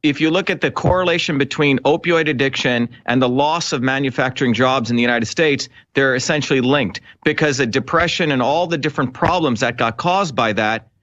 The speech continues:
is also linked. Steve Bannon has talked about this. And one of the things is, uh, as Paul has said, you gotta have strong borders.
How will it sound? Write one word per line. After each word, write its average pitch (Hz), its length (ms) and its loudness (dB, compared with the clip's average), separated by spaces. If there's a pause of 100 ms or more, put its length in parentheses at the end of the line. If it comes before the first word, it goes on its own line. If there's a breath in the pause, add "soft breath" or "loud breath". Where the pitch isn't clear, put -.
(180)
is 135 180 -2
also 147 280 0
linked. 143 240 -2
Steve 170 280 0
Bannon 147 320 -2
has 123 160 -2
talked - 280 -2
about 104 280 -2
this. 104 200 -2 (200 loud breath)
And 131 160 2
one 170 160 2
of 214 80 -2
the 170 100 0
things 135 500 0 (140 loud breath)
is, 143 280 2 (380 soft breath)
uh, 131 120 0
as 135 160 -2
Paul 165 260 0
has 151 100 -2
said, 151 120 -2
you 131 60 0
gotta 151 220 0
have 143 120 -2
strong 160 420 -2
borders. 135 520 0